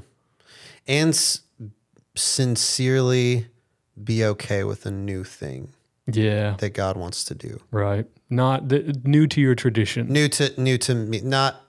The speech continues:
Speaker 1: not new to the Bible, but, like, new
Speaker 2: Right. I mean, the Lord
Speaker 1: to
Speaker 2: can,
Speaker 1: me.
Speaker 2: yeah, the Lord can do things that he hasn't done in the Bible.
Speaker 1: Sure.
Speaker 2: It's not like if it didn't happen in the Bible, it cannot happen. But the Bible is our measure of who God is,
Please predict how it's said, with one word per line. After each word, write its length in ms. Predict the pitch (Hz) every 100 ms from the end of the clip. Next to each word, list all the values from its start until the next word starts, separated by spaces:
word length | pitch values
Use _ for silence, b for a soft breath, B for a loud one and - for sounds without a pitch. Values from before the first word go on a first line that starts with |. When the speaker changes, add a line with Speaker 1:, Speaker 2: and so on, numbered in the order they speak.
| _ B B B B B
Speaker 1:
not 180 | 127 120
new 140 | 131
to 60 | 120
the 80 | 110
Bible, 420 | 107 113 101 101
but, 200 | 110 104
like, 280 | 110 110 110
new 400 | 113 120 123 123
Speaker 2:
Right. 220 | 120 120 - _ _
I 80 | 156
mean, 140 | 180 180
the 80 |
Lord 200 | 185 214
Speaker 1:
to 60 | - 156
Speaker 2:
can, 140 | 110
Speaker 1:
me. 320 | 110 104 98
Speaker 2:
yeah, 360 | 117 135 98 107
the 240 | 220 143 175
Lord 280 | 196 196
can 200 | - 147
do 180 | 120 131
things 300 | 127 127 117
that 140 | 110 110
he 80 |
hasn't 360 | 101 110 104 113
done 160 | 110 101
in 120 | 98
the 80 | 98
Bible. 420 | 101 127 - - _
Speaker 1:
Sure. 400 | - 175 - - b b b b b
Speaker 2:
It's 180 | 123 -
not 160 | 147
like 320 | 143 120 104 - _
if 160 | 131 123
it 60 |
didn't 180 | 123 131
happen 240 | 123 117 117
in 80 |
the 60 | 113
Bible, 400 | 107 107 107 107
it 100 | 110
cannot 360 | - 107 101 95
happen. 480 | 104 98 - - 170 b b b b b b
But 400 | - 131 110 - _ _ -
the 140 | 131
Bible 340 | 143 147 147
is 140 | 143 123
our 160 | 113
measure 640 | 110 113 113 98 98 - - _
of 180 | 123 110 -
who 200 | 156 139
God 320 | 131 117 110
is, 540 | 107 104 101 101 -